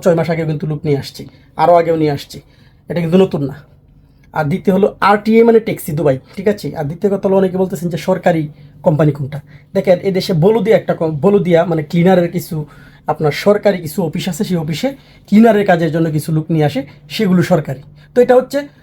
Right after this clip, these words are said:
আপনার শতকরা হয়তো দুই তিনটা ভিসা, ঠিক আছে? শতকরা দুই তিনটা। আর normally নাইনটি ফাইভ পার্সেন্ট থেকে নাইনটি এইট পার্সেন্ট বিষয় হচ্ছে আমাদের মতো ব্যবসায়ী যারা আছেন, ছোটোখাটো দোকান বা লাইসেন্স বনানো যে তাদের, তাদের জন্য। তো এরকম বিষয় এখন পর্যন্ত বন্ধ রয়েছে।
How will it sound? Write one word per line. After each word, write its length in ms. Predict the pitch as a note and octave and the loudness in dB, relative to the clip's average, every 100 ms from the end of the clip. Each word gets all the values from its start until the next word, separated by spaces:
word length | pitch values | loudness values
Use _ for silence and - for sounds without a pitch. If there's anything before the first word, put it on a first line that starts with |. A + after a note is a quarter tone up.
| _ - | _ -4
আপনার 300 | G3+ G3 E3 | 0 2 0
শতকরা 500 | - C4+ - C4 G#3+ | 0 0 2 2 2
হয়তো 200 | F#3+ F3+ | 0 -6
দুই 140 | G#3 | 0
তিনটা 200 | G#3 D#3 | 2 2
ভিসা, 240 | C3+ - - - _ _ _ - - _ - | -2 -6 -16 -20 _ _ _ -20 -20 _ -10
ঠিক 120 | A#3 | -2
আছে? 140 | G#3+ | -2
শতকরা 400 | D#3 B3 B3 A#3 | 0 -2 0 2
দুই 120 | F#3+ F3+ | 2 0
তিনটা। 280 | D3 C#3+ - - - - | -6 -8 -16 -20 -14 -2
আর 100 | D#3+ | 2
normally 680 | E3+ F#3 F#3+ A#3+ B3+ D#4 F4 - _ _ - | 4 4 4 2 0 -4 -6 -12 _ _ -4
নাইনটি 440 | E3+ F#3+ A3 - A#3 | 2 4 2 0 0
ফাইভ 220 | G3 G#3+ - | 2 2 0
পার্সেন্ট 280 | A#3 B3 A#3+ | -4 -2 -2
থেকে 100 | A#3 | 2
নাইনটি 280 | G3+ - | 0 0
এইট 140 | E3+ - | -6 -2
পার্সেন্ট 260 | F3 F3 | -4 -2
বিষয় 160 | D#3 F#3+ | -4 -6
হচ্ছে 160 | - E3 | 0 0
আমাদের 340 | D3 D3+ D#3 | 2 0 0
মতো 180 | D#3 D3+ | -2 -2
ব্যবসায়ী 360 | C#3+ - D3 | -4 -2 -4
যারা 200 | C#3 C#3 | -4 -4
আছেন, 240 | C3+ D#3+ G3 - | -4 -6 -12 -8
ছোটোখাটো 400 | D#3 C3+ C#3 C#3+ | -6 -4 -4 -6
দোকান 380 | D3+ D3 C#3+ C#3 | -6 -4 -2 0
বা 100 | C#3 | 0
লাইসেন্স 380 | C#3+ C3+ C#3+ | 0 -2 -4
বনানো 320 | C#3 C3+ C3+ B2+ | -4 -4 -6 -6
যে 140 | D3 | -4
তাদের, 300 | F#3+ C#3+ C#3 - | -2 -2 -4 -2
তাদের 260 | F3+ D#3 | 0 0
জন্য। 240 | C#3 B2 - - - - - | -2 -8 -10 -20 -20 -20 -2
তো 60 | A#3+ | 2
এরকম 300 | B3+ B3+ A3+ | 4 4 2
বিষয় 240 | G#3 A3+ | 2 0
এখন 200 | F#3 F3 | 0 0
পর্যন্ত 340 | E3+ E3+ F3 E3+ | -2 0 2 0
বন্ধ 260 | C#3+ C#3+ | 0 0
রয়েছে। 320 | D#3 F3 - | 2 2 -2